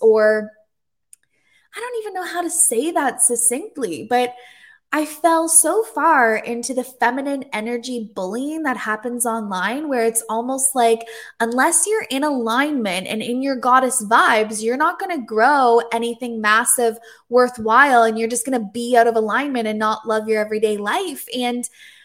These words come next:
I got so far into that,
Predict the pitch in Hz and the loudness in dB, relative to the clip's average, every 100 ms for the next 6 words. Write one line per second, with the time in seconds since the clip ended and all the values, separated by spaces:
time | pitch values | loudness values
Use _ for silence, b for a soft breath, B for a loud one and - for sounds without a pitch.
0 | B _ - 330 523 - - - 214 247 | B _ 0 2 0 0 2 4 6 4
1 | - 254 247 - 214 208 226 285 370 427 | 4 4 4 0 -6 -8 -6 -4 -2 -2
2 | 440 | -2